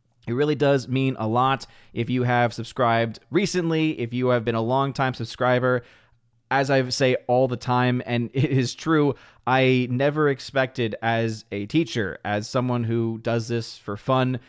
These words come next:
who talks about math and box office numbers mostly,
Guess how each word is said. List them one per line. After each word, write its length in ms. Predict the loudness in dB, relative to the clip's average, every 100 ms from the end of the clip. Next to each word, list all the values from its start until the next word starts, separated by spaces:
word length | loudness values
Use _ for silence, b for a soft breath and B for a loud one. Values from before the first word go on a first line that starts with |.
| b -8
who 100 | -4
talks 320 | 0 0 0
about 400 | 0 0 0 -6 _ _ -8
math 540 | -4 -2 -2 -6 -16 _ _ _
and 240 | -4 -4 0
box 300 | 0 0 2
office 300 | 0 0 -2
numbers 360 | 0 0 0
mostly, 540 | 0 0 0 -4 -4